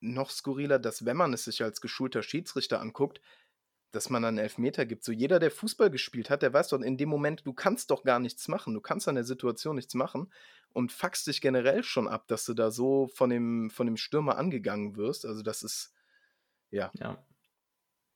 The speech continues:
Speaker 2: Ah, hart,
Speaker 1: Scheiße.
Speaker 2: hart
Speaker 1: Ist,
Speaker 2: auf jeden
Speaker 1: ist
Speaker 2: Fall, ne?
Speaker 1: scheiße, ja.
Speaker 2: Ja.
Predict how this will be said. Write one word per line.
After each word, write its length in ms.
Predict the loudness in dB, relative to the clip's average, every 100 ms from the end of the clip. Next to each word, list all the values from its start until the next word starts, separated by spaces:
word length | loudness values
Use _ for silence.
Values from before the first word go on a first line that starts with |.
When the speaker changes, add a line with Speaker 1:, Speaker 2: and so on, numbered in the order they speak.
| _ _ -2
Speaker 2:
Ah, 180 | 2 6
hart, 220 | 6 6
Speaker 1:
Scheiße. 180 | -2 0
Speaker 2:
hart 220 | 0 2
Speaker 1:
Ist, 140 | -2
Speaker 2:
auf 60 | 0
jeden 120 | 0
Speaker 1:
ist 120 | 2
Speaker 2:
Fall, 100 | 2
ne? 200 | 2 0
Speaker 1:
scheiße, 360 | -2 -6 -10 -14 _ -16
ja. 160 | -16 -18 _ _ -20 _ _ _ _
Speaker 2:
Ja. 260 | -10 -10